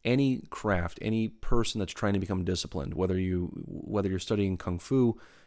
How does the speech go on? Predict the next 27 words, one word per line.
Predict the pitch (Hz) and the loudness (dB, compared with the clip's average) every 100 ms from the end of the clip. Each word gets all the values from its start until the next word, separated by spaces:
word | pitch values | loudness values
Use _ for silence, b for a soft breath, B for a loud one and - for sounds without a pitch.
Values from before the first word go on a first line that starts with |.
| B | B
if | 101 | -4
you're, | 95 87 - - - | -2 -2 -4 -10 -12
uh, | 53 | -8
an | 101 | -4
aspiring | - - 101 95 90 | -2 2 4 4 4
athlete, | 98 104 - 101 - b b b b | 2 2 2 0 -2 b b b b
if | - 98 - | -8 -6 -2
you're | 95 | 0
a | 90 | 4
painter, | - 117 110 113 101 - b b b b - | 8 8 6 0 -2 -4 b b b b -2
there's | 107 104 - | 4 4 2
things | - 139 143 120 - - | -2 2 2 0 -6 -10
that | - 107 - - | -4 -4 -2 -2
you, | 104 101 98 - b b b - | 0 0 -2 -8 b b b -2
these | 123 160 | 2 2
are | 151 | 2
the | |
kinds | - 127 120 104 | 0 2 2 0
of | - | 0
things | 110 101 | 0 0
that | 87 - | -2 -4
you | 92 | -6
have | 85 98 107 - | -4 0 0 -2
to | 107 98 87 | -6 -6 -2
discipline | 107 - 101 92 90 | -2 0 -4 -2 -2
yourself | - - 85 - - | -2 -2 -2 -4 -6
in. | - | -8